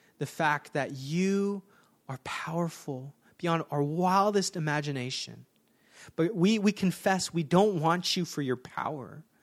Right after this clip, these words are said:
We want you because we love you, because we want to build a relationship with you. But I thank you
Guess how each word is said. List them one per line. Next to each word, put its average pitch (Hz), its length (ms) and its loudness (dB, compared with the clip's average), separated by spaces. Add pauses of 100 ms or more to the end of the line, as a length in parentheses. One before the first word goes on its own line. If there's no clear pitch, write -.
(280)
We 165 80 4
want 170 380 4
you 190 80 0
because 151 320 -6
we 135 120 -4
love 135 340 0
you, 127 340 -12 (480)
because 147 300 -2
we 160 100 2
want 170 200 4
to 160 40 2
build 147 280 2
a 143 60 4
relationship 135 800 -2
with 120 220 -10
you. 110 260 -12 (880)
But 151 100 2
I 165 60 8
thank 190 400 2
you 185 180 0